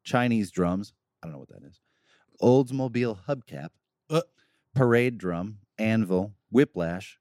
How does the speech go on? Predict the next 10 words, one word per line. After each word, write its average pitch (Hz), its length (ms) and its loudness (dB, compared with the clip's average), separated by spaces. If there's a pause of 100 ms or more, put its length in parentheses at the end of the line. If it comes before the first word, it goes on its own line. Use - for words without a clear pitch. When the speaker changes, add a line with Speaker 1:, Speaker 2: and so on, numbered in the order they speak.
Speaker 1:
crash 120 340 -2
box, 85 460 -8 (380)
temple 151 300 0
bells, 85 540 -4
snare 131 340 0
drum, 104 320 0 (380)
magic 135 500 0 (120)
table, 110 560 -2 (420)
metal 135 260 2
pipe, 110 320 0